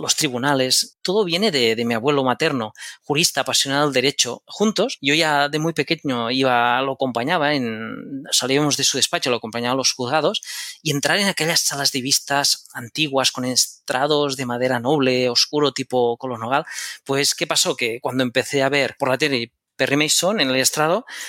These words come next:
creo que en ese momento lo tuve clarísimo. Soñaba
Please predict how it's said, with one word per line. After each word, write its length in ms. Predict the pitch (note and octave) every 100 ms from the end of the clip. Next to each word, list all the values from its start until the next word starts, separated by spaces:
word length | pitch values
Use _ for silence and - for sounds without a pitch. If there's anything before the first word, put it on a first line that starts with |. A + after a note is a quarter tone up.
| - _ -
creo 240 | E3 A3+
que 60 | E3+
en 60 |
ese 160 | D#3+ E3+
momento 360 | C3+ C3+ C#3+ E3+
lo 100 | B2+
tuve 200 | C3 C3+
clarísimo. 640 | A#2+ A#2+ - A#2+ B2+ C#3
Soñaba 720 | - C#3+ C3+ C#3+ D3 B2 A#2